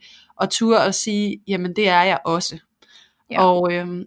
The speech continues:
Speaker 1: og det kan jeg have utrolig svært ved, fordi at det er ikke det, der har været min overlevelsesstrategi igennem de svære ting i mit liv. Det har jo tværtimod været at være, øh, totalt meget redder, og, øh, og have super meget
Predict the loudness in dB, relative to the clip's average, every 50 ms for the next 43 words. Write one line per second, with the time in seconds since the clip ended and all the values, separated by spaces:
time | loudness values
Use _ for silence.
0 | -6 -4 -2 0 0 0 0 -2 -4 -6 -6 -6 -8 -10 -12 -12 -12 -4 -2 -2
1 | -2 -2 -4 -4 -4 -2 -2 -2 -2 -4 -6 -6 -6 -6 -8 -6 0 2 2 4
2 | 2 0 -4 -4 -2 0 2 2 2 2 2 0 0 0 -2 -2 -2 -2 -2 -4
3 | -6 -6 -4 -2 2 4 4 4 4 2 -2 -6 -4 -2 0 0 0 -2 -4 -8
4 | -10 -10 -8 -8 -6 -2 -2 -2 -2 -2 -6 -8 -6 -8 -8 -10 _ _ -10 -2
5 | 0 0 0 0 -2 -4 -8 -4 0 0 0 0 0 -4 -6 -6 -6 -4 -4 -4
6 | -4 -2 -2 -4 -4 -4 -6 _ -4 -2 0 2 2 2 2 0 -2 -4 -8 -10
7 | -6 0 4 4 6 6 4 2 0 0 0 -2 -2 0 2 4 6 6 6 4
8 | 4 2 -2 -2 -2 -2 0 0 0 -2 -4 -6 _ -20 -20 -20 -20 -20 _ _
9 | _ _ -2 0 2 4 4 2 2 0 -2 -6 -4 -2 0 0 2 4 4 4
10 | 4 4 4 2 2 2 2 4 4 4 4 4 2 -2 -4 -4 -2 -2 -2 0
11 | -2 -2 0 0 0 0 0 0 0 -2 -4 -6 -6 -4 -4 -4 -2 -4 -4 -4
12 | -2 -2 -2 -4 -2 2 4 6 6